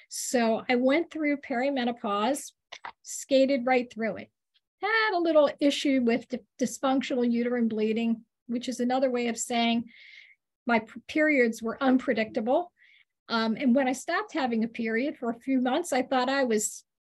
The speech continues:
home free, but no such luck. And then it came back with a vengeance, but didn't really have hot flashes. And then a few years ago,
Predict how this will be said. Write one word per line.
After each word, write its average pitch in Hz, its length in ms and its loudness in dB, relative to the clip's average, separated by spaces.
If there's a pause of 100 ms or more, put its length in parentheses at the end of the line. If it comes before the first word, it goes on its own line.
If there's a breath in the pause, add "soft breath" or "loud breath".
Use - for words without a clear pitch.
(160)
home 302 240 6
free, 214 440 -4 (240)
but 233 180 -2 (640)
no 247 120 6
such 240 320 -2
luck. 226 300 -2 (160)
And 233 160 4
then 262 80 6
it 262 160 0
came 262 220 2
back 254 260 0
with 240 100 4
a 240 60 4
vengeance, 220 640 2
but - 100 -12
didn't 508 260 2
really 427 240 -2
have 381 200 2
hot 427 220 -2
flashes. 190 580 -4 (880 loud breath)
And 285 180 6
then 415 200 4
a - 100 -2
few 330 160 6
years 320 340 2
ago, 196 380 -2